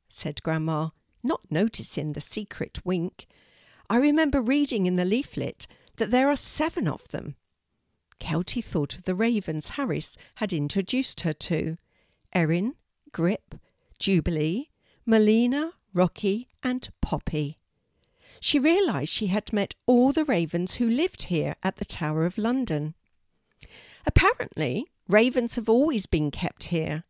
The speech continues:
explained Grandma as Harris flew off. In sixteen forty-nine, when Charles the Second was king, he asked for them to be removed because of the noise and mess they made.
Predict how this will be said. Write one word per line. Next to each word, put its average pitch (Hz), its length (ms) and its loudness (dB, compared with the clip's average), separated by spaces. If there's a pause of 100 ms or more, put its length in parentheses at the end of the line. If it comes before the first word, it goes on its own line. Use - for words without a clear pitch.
(140)
explained 170 560 -4
Grandma 175 480 0 (240)
as - 280 -4
Harris 170 360 -2
flew 180 320 0
off. - 400 -4 (840)
In 208 180 4
sixteen - 580 0
forty-nine, 240 840 2 (180)
when 196 220 4
Charles 185 400 2
the 240 80 -4
Second 196 400 -2
was 233 140 -2
king, 160 460 -4 (300)
he 269 220 -2
asked 262 340 2
for 294 100 0
them 185 260 2
to - 120 -2
be 180 180 0
removed 180 640 2
because - 320 -2
of 196 80 -2
the 247 80 2
noise 233 480 2
and 190 100 0
mess 254 300 -2
they 165 180 -2
made. 165 460 0